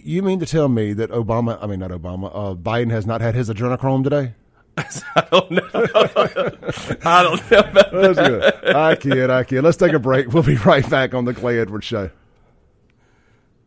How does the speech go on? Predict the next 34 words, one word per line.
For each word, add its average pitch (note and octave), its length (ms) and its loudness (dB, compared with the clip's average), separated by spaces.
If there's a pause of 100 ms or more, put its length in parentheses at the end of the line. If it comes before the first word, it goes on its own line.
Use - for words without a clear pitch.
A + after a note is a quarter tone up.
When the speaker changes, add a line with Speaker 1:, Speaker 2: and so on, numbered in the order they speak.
(880)
Speaker 1:
All A#2 100 -4
right, G#3 140 -2
welcome D3 500 -4
back C3+ 380 -6
in C3+ 300 -4
to C3 140 -4
the A#2+ 100 -4
Clay A#2+ 260 -4
Edwards A2+ 240 -6
Show. B2 120 -6
We B2 160 -4
are G#2+ 60 -4
live G2+ 460 -8
here A2+ 160 -6
in G2+ 80 -8
the F2 80 -12
clay A#2 260 -6
edwards G2 240 -10
show A2+ 160 -6
dot G#2 320 -8
com G#2 400 -8 (400)
studios, D#3+ 800 -2
and G2+ 180 -6 (120)
this D#3+ 360 -2
segment C3 560 -6 (460)
is A2 140 -8
gonna C#3+ 100 0
be C3 80 0
brought B2+ 280 -2
to C#3+ 40 -6
you D3 60 -4
by A2 160 -4
Gracie B2+ 640 -8 (140)
Jiu-Jitsu. F#2+ 960 -8